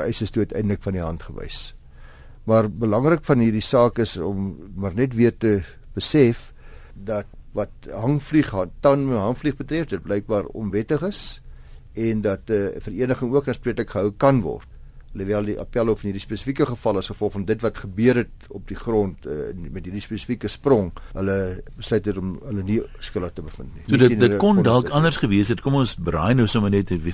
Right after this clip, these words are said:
Speaker 2: ter wille van die, die, die opvoedingsaspek.
Speaker 1: Ja.
Speaker 2: Sê nou iemand het by die vereniging beswaar gemaak en gesê, "Hierdie ouens op Hermanus aanvaar geld, eh,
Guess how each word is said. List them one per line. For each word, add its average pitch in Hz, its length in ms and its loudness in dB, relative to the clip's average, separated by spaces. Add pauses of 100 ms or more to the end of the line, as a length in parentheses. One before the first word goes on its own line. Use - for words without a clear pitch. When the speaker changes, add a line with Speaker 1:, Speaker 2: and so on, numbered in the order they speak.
Speaker 2:
ter 90 120 0
wille 85 220 2
van 95 160 2
die, 82 180 0
die, 87 240 0
die 104 100 -2
opvoedingsaspek. 101 920 2 (200)
Speaker 1:
Ja. 104 140 -4 (160)
Speaker 2:
Sê 175 220 6
nou 185 140 6
iemand 143 280 4
het 120 120 8
by 107 120 6
die 104 140 4
vereniging 113 480 2
beswaar 117 400 6
gemaak 85 420 2
en 78 60 -4
gesê, 87 260 -2
"Hierdie 113 260 4
ouens 117 240 4
op 101 100 4
Hermanus 95 680 4 (420)
aanvaar 107 460 4
geld, 110 520 4
eh, 87 360 4